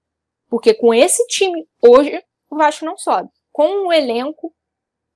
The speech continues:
eu acho que sobe, porque os outros clubes brasileiros, eu vejo as movimentações, eu não acho que consiga ainda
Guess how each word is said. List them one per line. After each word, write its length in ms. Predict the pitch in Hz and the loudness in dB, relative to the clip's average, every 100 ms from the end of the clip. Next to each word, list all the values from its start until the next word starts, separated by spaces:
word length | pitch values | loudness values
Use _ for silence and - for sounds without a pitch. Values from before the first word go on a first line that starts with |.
| _ | _
eu 180 | 269 311 | -2 4
acho 320 | 254 262 - | 4 2 -4
que 140 | - 320 | -18 -16
sobe, 400 | - 233 240 269 - | -8 -6 -6 -10 -18
porque 360 | 294 - 269 - _ _ - | -16 -8 -10 -10 _ _ -14
os 160 | 247 | -4
outros 360 | 254 311 349 - | 0 0 0 -8
clubes 300 | 285 269 269 | -8 -6 -4
brasileiros, 680 | 262 262 262 233 233 269 262 | -2 -2 0 2 2 2 -4
eu 140 | 240 | 0
vejo 260 | 233 254 254 | 0 0 -4
as 80 | |
movimentações, 880 | 247 233 233 233 233 240 - 233 233 | -10 -10 -8 -10 -6 -8 -6 -4 -2
eu 80 | 254 | -2
não 180 | 269 262 | -4 -4
acho 300 | 220 233 - | -4 -6 -4
que 220 | 262 269 _ _ _ _ _ _ | -4 -4 _ _ _ _ _ _
consiga 600 | - 285 277 - 247 247 | 4 4 4 0 0 2
ainda 560 | 247 233 240 247 247 | 2 2 2 2 2